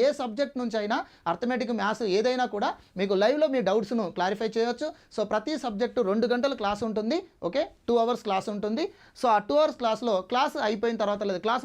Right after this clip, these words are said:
మధ్యలో మీ డౌట్స్ అడిగినా కూడా, క్లాస్ ఎండింగ్లో మీ డౌట్స్ అన్నీ కూడా క్లారిఫై చేయడం జరుగుతుంది.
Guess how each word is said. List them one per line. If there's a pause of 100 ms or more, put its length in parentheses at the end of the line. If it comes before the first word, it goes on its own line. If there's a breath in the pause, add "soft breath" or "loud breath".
మధ్యలో
మీ
డౌట్స్
అడిగినా
కూడా, (320 loud breath)
క్లాస్ (100)
ఎండింగ్లో
మీ
డౌట్స్
అన్నీ
కూడా
క్లారిఫై
చేయడం
జరుగుతుంది.